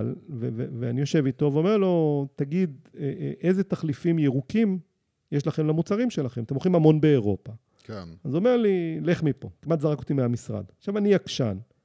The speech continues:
Speaker 1: והתווכחתי איתו כמה, כמה פעמים. אמרתי לו, "תשמע", הוא אומר, "אתה לא מבין את השוק שלנו." הוא אומר, "אני חושב שאתה לא מבין את ה-, אתה את השוק שלך." ובסוף הוא השתכנע,
Speaker 2: Mhm.
Speaker 1: ולקחנו מידענית שתעשה עבודה על חקיקת רגולציה בנושא כימיקלים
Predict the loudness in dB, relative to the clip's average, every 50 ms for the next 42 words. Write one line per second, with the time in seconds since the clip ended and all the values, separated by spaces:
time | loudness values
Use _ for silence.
0 | _ _ _ _ _ -6 -6 -6 -6 -8 -12 -10 -6 -6 -2 0 0 0 0 -2
1 | -4 -4 -4 -4 -2 -2 -2 -2 -4 -4 -6 -6 -6 -6 -6 -6 -6 -6 -6 -8
2 | -10 -10 -14 -16 _ _ _ -10 -6 -4 -2 -2 -2 -2 -4 -4 -4 -4 -4 -2
3 | -2 -2 -4 -4 -6 -4 -2 -2 -2 -2 -2 -2 0 0 0 0 -2 -6 -8 -10
4 | -10 -12 -12 -10 -12 -10 -8 -8 -6 -6 -4 -6 -4 -6 -6 -6 -2 0 2 2
5 | 2 2 0 -2 -2 -2 -4 -6 -8 -8 -6 -6 -6 -4 -4 -6 -8 -8 -10 -8
6 | -8 -10 -10 -8 -10 -12 -12 _ _ _ _ _ _ _ _ _ _ -20 _ _
7 | -2 0 0 0 2 2 2 2 4 2 0 0 0 -6 -6 -4 -2 0 2 2
8 | 2 2 0 -4 _ _ _ -16 -12 -6 -4 -4 -2 -2 -2 -2 0 2 2 2
9 | 2 2 0 0 -2 -2 -2 -2 0 0 0 -2 -2 -6 -6 -6 -6 -4 -2 -2
10 | -2 -2 -2 -4 -6 -4 -2 -2 -4 -4 -6 _ _ _ _ _ _ _ _ _
11 | _ -6 -6 -6 -6 -4 -6 -8 -6 -8 -10 -4 0 0 0 0 0 -4 -6 -2
12 | 0 0 2 2 2 0 -4 -4 -6 -4 -4 -4 -6 -10 _ -10 -8 -8 -6 -6
13 | -6 -6 -6 -4 -4 -4 -4 -4 -4 -2 -2 0 0 2 0 0 0 -2